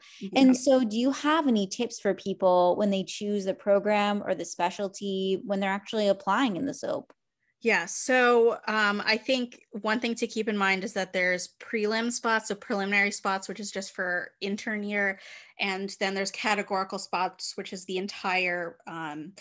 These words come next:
Speaker 1: residency program, and that goes with applying to the regular match as well. Um, but when it comes to the soap, um, if somebody c-, is completely unmatched, then they might apply to one or the other.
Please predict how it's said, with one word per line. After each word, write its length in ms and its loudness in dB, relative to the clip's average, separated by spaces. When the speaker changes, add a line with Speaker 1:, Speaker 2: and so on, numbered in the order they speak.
Speaker 1:
residency 540 -2
program, 760 -6
and 140 0
that 140 0
goes 200 0
with 260 -4
applying 380 -4
to 120 -12
the 100 -6
regular 340 -6
match 260 -6
as 160 -12
well. 400 -4
Um, 420 -4
but 400 2
when 140 -8
it 100 -12
comes 240 -4
to 80 -4
the 100 -2
soap, 500 0
um, 460 0
if 180 0
somebody 540 0
c-, 180 -4
is 160 0
completely 480 2
unmatched, 840 -6
then 420 -2
they 140 -2
might 600 -6
apply 400 0
to 160 -8
one 220 -4
or 80 -8
the 160 -8
other. 380 -2